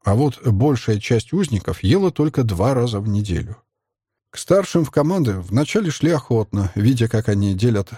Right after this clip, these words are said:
отнятое, но те не дураки. Они заставляли претендентов в шестёрке биться между собой, чтобы отобрать в подручные самых ловких и сильных. Иначе возьми они всех желающих,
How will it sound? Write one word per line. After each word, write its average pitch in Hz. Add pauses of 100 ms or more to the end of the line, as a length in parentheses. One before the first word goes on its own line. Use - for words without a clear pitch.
отнятое, 92 (120)
но 120
те 196
не 175
дураки. 160 (180)
Они 127
заставляли 156
претендентов 131
в -
шестёрке 139
биться 107
между 110
собой, 120 (240)
чтобы 120
отобрать 117
в -
подручные 113
самых 127
ловких 135
и 135
сильных. - (360)
Иначе 190
возьми 190
они 170
всех 147
желающих, 147